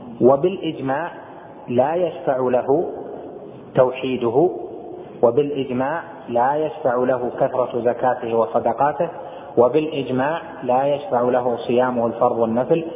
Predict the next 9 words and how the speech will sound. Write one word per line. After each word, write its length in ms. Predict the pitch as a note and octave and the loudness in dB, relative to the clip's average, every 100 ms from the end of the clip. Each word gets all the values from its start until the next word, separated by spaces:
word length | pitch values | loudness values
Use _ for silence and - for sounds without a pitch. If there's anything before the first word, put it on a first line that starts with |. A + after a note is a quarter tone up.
| - - | -12 -2
وبالإجماع 720 | A#2 B2 C3+ B2+ A#2+ B2+ C3 A#2 | 2 2 0 0 0 0 -2 -2
لا 220 | A#2 C3 | 0 2
يشفع 380 | C3+ - - G#2+ | 0 -2 -2 2
له 320 | A#2 B2 A#2+ | 2 2 2
التزامه 640 | A2 - G#2+ A#2 C#3 D3+ - - - - | 0 -2 2 2 4 0 -2 -12 -4 0
ببقية 580 | A2+ A#2 B2 A#2 - | 2 2 0 -2 0
أحكام 380 | G2+ - B2 A#2+ | -4 -2 -2 -2
الشريعة، 480 | G#2+ - A2+ A2+ G2 | -2 0 2 2 0
لأنه 640 | G#2+ A#2 C#3 D3 C#3+ F3 | 0 0 0 -2 0 -2